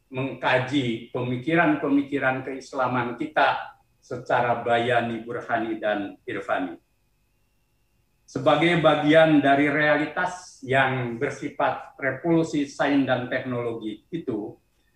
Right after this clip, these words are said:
kita juga berhadapan secara praksis atau dunia nyata dengan apa yang sering saya sebut sebagai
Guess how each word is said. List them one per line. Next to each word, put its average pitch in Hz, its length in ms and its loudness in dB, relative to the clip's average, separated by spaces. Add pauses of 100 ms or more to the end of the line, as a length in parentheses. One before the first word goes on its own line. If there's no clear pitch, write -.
(440)
kita 147 480 2
juga 147 400 6
berhadapan 139 800 0
secara 143 640 -2
praksis - 880 -6
atau 123 480 2
dunia 143 480 2
nyata 143 720 0 (320)
dengan 135 400 -4
apa 135 540 0
yang 123 260 0
sering 139 240 -2
saya 127 320 2
sebut 127 380 -8
sebagai 120 720 -2